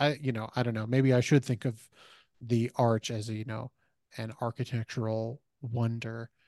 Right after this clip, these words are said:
Um, I've only ever seen it from a distance, though. I grew up in Missouri, but I never, I never actually went into the arch. I've only, you know, seen it from far away. Um, it doesn't really strike me as, like, the most, uh,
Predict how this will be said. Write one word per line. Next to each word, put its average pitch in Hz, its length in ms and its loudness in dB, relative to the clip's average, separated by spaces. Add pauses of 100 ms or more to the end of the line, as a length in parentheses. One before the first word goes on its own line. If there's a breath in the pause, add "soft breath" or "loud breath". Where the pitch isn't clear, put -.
(200)
Um, 117 220 0
I've 147 120 8
only 202 220 10
ever 170 120 8
seen 160 180 4
it 143 60 4
from 135 160 4
a 127 60 6
distance, 120 380 2
though. 110 140 -2
I 127 120 4
grew 165 160 10
up 185 100 6
in 165 80 8
Missouri, 147 360 6
but 120 120 -2
I 123 120 2
never, 131 580 2
I 120 80 -6
never 123 300 0
actually 117 360 -4
went 113 440 -4
into 123 300 -4
the 110 140 -2
arch. 113 240 -4
I've 113 140 -8
only, 113 380 -8
you 117 80 -10
know, 113 80 -12
seen 117 240 -10
it 113 80 -10
from 117 160 -14
far 113 200 -8
away. 120 320 -8 (640 soft breath)
Um, 113 360 -8 (480)
it 147 40 2
doesn't 175 220 8
really 160 140 10
strike 147 240 4
me 135 140 4
as, 117 140 2
like, 117 160 -2
the 123 120 -2
most, 127 460 4 (680)
uh, 117 300 -2